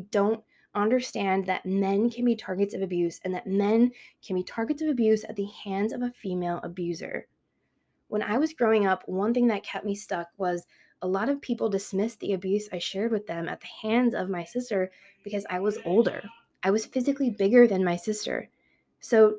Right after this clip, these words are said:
to many, it seemed impossible that she could hurt me. It even became a running joke in my household among my parents that when my sister was physically abusive, they would just instruct me to hit her back. But they would also n-,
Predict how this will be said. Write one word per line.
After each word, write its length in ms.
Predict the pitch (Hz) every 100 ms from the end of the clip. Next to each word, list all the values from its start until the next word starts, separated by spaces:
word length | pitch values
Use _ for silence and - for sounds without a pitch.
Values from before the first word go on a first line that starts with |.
| -
to 320 | - 233 226
many, 420 | 208 214 269 220
it 120 | 208
seemed 280 | - 233 233
impossible 920 | - 208 202 - 220 - 180 143 - - -
that 120 | 202
she 180 | - 202
could 120 | 190
hurt 300 | - 180 -
me. 220 | - - _ _ _ _ _ _ _
It 60 | 220
even 240 | 226 277
became 340 | 320 294 262 247
a 100 | 208
running 420 | 196 202 226 214
joke 420 | 202 202 190 - -
in 140 | 185
my 120 | 175
household 640 | 175 185 190 - - - -
among 280 | 185 185
my 120 | 185 175
parents 580 | - 202 175 - - - _ - _ -
that 240 | 185 - -
when 200 | - 190
my 100 | 208
sister 380 | 214 214 202 226
was 400 | 196 185 185 185
physically 460 | - 190 208 208 185
abusive, 540 | 175 202 240 175 175
they 120 | 180
would 160 | 190 226
just 240 | 247 247
instruct 380 | 262 247 - 233
me 120 | 240
to 160 | 208 185
hit 260 | - 190 190
her 100 | 214
back. 460 | 254 - - - _ _ _ _ _
But 180 | 190 208
they 140 | 208
would 180 | 208 208 175
also 640 | 202 240 254 247 247 240 _ _ _ _
n-, 180 | - 202